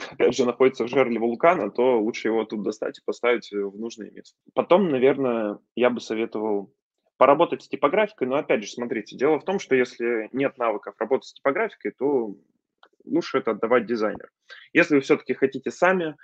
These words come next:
то я, наверное, сначала посоветую небольшое упражнение. А, вот взять какой-то шрифт, любой, и описать его характер. И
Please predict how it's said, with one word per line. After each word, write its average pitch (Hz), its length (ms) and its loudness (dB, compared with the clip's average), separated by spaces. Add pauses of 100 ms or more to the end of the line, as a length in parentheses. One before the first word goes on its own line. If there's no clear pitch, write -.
(220)
то 120 380 2
я, 156 160 4
наверное, 151 320 2
сначала 147 460 0
посоветую 120 520 -2
небольшое 113 440 -2
упражнение. 123 680 -4 (540)
А, 110 340 -2
вот 107 220 -4 (340)
взять 135 300 2
какой-то 139 380 -2
шрифт, 254 380 -4 (220)
любой, 120 560 -2 (180)
и 135 220 2
описать 131 580 -2
его 135 160 2
характер. 117 560 0 (640)
И 131 300 4